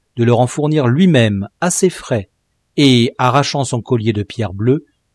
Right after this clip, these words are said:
il le jeta dans la foule en gage de serment.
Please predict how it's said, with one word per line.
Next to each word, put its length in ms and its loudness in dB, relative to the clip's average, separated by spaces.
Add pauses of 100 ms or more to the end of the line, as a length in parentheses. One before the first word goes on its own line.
(120)
il 180 0
le 120 4
jeta 360 2
dans 140 2
la 100 4
foule 460 -4 (100)
en 160 -6
gage 280 0
de 100 -2
serment. 540 -6